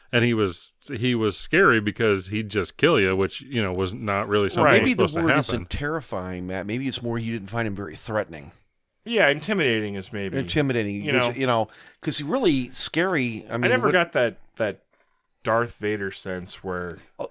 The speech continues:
Speaker 3: a
Speaker 2: this
Speaker 3: sense of
Speaker 2: guy's
Speaker 3: awe about the character.
Speaker 2: willing to do whatever it takes to
Speaker 3: And if
Speaker 2: get
Speaker 3: you don't like what the
Speaker 1: True.
Speaker 3: villain's trying to accomplish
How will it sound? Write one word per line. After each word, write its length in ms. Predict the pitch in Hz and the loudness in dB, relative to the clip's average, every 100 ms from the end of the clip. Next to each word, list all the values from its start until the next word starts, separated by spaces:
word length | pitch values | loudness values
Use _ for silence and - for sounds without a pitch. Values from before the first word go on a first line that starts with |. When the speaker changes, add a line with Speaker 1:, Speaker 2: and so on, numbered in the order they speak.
| - | -2
Speaker 3:
a 60 | |
Speaker 2:
this 140 | - - | 0 0
Speaker 3:
sense 180 | 233 - | 2 4
of 60 | |
Speaker 2:
guy's 160 | 120 117 | 6 10
Speaker 3:
awe 440 | 156 151 139 123 | 10 10 8 6
about 340 | 120 117 113 - | 4 6 4 2
the 60 | |
character. 320 | - 131 117 | 0 4 6
Speaker 2:
willing 160 | 135 123 | 6 2
to 60 | 113 | -2
do 200 | 113 123 | -2 -2
whatever 360 | 110 117 110 | -2 -4 -4
it 120 | 98 - | -6 -4
takes 320 | 107 98 - | -6 -6 -6
to 100 | - | -4
Speaker 3:
And 80 | 202 | -2
if 60 | |
Speaker 2:
get 60 | 185 | 0
Speaker 3:
you 40 | |
don't 200 | 180 214 185 | 0 2 2
like 180 | 180 175 | 0 0
what 120 | 156 | -2
the 60 | 127 | 2
Speaker 1:
True. 80 | 104 | 4
Speaker 3:
villain's 220 | 165 135 | 4 0
trying 300 | - 131 123 | -2 -2 -2
to 60 | 104 | -4
accomplish 800 | - 139 165 - 87 87 - | -6 -6 -6 -8 -10 -8 -10